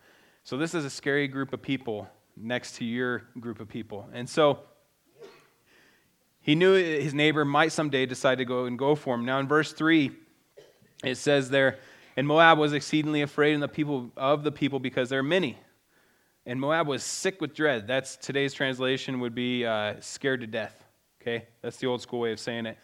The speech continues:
So they were scared to death of what was gonna happen, uh, because of Israel. And so we see through what he's going through, but, however, he shouldn't be afraid of this people group.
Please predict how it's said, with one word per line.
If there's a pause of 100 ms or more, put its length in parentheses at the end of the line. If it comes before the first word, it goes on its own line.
(240)
So
they
were
scared
to
death
of
what
was
gonna
happen, (420)
uh,
because
of
Israel. (1080)
And
so (960)
we
see
through
what
he's
going
through, (200)
but,
however,
he
shouldn't
be
afraid
of
this
people
group.